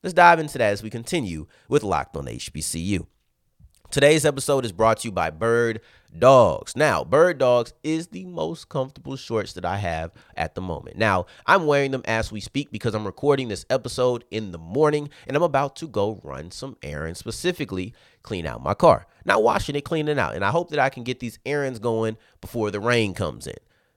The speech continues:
So, I have my Bird Dogs on because I've slept in them. I've been around the house in them.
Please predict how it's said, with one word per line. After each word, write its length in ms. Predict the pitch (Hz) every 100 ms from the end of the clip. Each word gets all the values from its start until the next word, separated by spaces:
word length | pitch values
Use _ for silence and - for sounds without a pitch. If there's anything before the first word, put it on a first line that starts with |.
| _
So, 380 | - - 139 170 -
I 20 |
have 80 | 143
my 80 | 139
Bird 300 | 110 110 101
Dogs 260 | 95 87
on 200 | 92 107
because 220 | 127 127
I've 220 | 117 107 110 -
slept 400 | - 104 85 82
in 60 |
them. 140 | 95 - _ _ _ _ _ _ _ _
I've 100 | -
been 120 | 82 107
around 240 | 104 110
the 40 |
house 320 | 80 - - -
in 80 |
them. 120 | 87